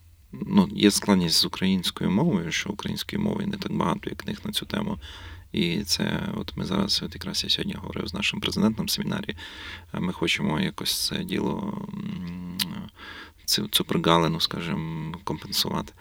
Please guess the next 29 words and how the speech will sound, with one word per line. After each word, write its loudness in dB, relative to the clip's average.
е, 0
почати 2
щось 0
перекладати -2
толкове. -2
Але 6
одна 6
з, -2
наприклад, -2
книг, 0
яку -4
я 2
дуже 4
рекомендував 0
би, 0
це, -4
мабуть, -4
номер 0
один 0
книга. 4
Вона 4
дуже 0
проста, 0
вона 0
не 0
є -2
складною -2
книжкою, -2
там -4